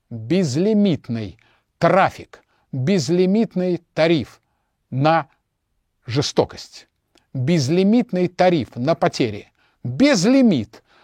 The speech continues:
на жестокость и издевательство, и только на соль.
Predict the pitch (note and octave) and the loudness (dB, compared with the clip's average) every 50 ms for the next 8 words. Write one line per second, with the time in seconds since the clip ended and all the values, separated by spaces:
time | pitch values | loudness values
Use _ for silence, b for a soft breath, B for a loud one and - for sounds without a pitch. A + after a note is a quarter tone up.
0 | b b - D#3 F3 D#3 F3+ F#3 - - - B3 B3 - A3 F#3+ - - _ - | b b 0 0 2 2 2 0 0 2 2 2 2 2 0 -4 -4 -6 _ 0
1 | F#3 F#3+ F3+ D3+ C#3+ F#3+ G#3 E3+ D#3+ B2 - - C#3 - - - F3+ F#3 F3+ - | 0 2 2 2 2 2 2 2 2 -2 -4 -6 -10 -12 -6 -2 -2 -2 0 2
2 | B3 A#3+ F#3+ - G3+ G3 A3+ A#3 - - - - E3+ B2+ G#2+ G#2 | 2 2 2 2 -2 -2 0 -2 -2 0 0 2 2 2 0 -4